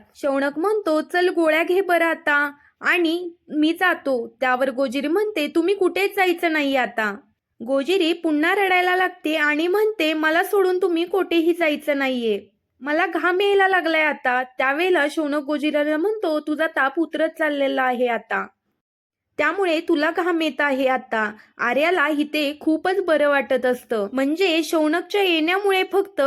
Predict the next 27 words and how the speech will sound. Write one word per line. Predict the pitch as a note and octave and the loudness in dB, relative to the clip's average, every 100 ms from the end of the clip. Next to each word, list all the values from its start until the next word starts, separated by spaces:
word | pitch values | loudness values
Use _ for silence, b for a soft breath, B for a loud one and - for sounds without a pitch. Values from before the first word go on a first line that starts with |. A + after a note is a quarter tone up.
| D4+ | 0
गोजिरीचा | D4+ D4 C#4+ D#4 D#4 E4 | 0 0 0 0 0 -2
ताप | E4 D4 C#4+ D4+ | 0 0 0 -2
उतरलेला | D4 D4 C#4 C#4 C4+ C4+ | 0 0 2 2 2 2
असतो, | C4 B3+ - A3+ G3 | 0 -2 -2 -2 0
म्हणजे | C4 E4+ F4 D#4 | -2 -2 0 0
गोजिरीलाही | C#4 C#4 C4 F4+ G4 G4 F#4 E4 D4+ | 2 0 2 4 4 4 4 2 2
शौनकची | E4 D4+ D4+ D#4 - F4 F4 | 0 2 0 -2 -2 -4 0
खूप | F#4+ C#4 | -2 0
गरज | C#4+ C4+ C4 B3 | 0 2 2 0
असते. | B3 - A#3 G3+ - _ _ | -2 -2 -2 -2 -8 _ _
त्यावर | C#4 D4 E4+ D#4 E4 | 0 0 2 2 2
शौनक | E4 D4 D4+ F4 | 0 0 0 0
उठतो | G4 G4 D4+ D4 | 0 0 0 2
आणि | C#4 C#4 | 2 0
निघायला | F4 F4+ D4 C#4+ C#4+ | 0 0 0 2 2
लागतो. | C#4+ C4+ - B3+ A#3+ | 0 -2 -2 0 0
त्यावेळेला | - B3+ B3+ D4 D4+ D4 C4 | 0 0 0 0 0 0 0
गोजिरी | C4+ C4+ B3+ D#4+ | -2 -2 0 0
म्हणते, | E4+ G4 F#4 D4 | 0 0 0 -2
"तुम्ही | D4 D#4+ E4+ | -2 -2 -2
कुठेही | F4+ E4+ E4+ D#4+ | -2 -2 0 0
जायचं | F#4+ F4+ E4+ E4+ D#4 | 0 0 0 0 -2
नाही | D4 B3 A3 B B - | 0 -2 -6 B B -2
आणि | B3 C#4+ | -2 0
तुम्ही | D4 D4 | 0 -2
जाणार | D4+ D4+ D4+ D#4+ | 0 0 0 0
असाल | G4 G4 D#4+ | 0 0 -2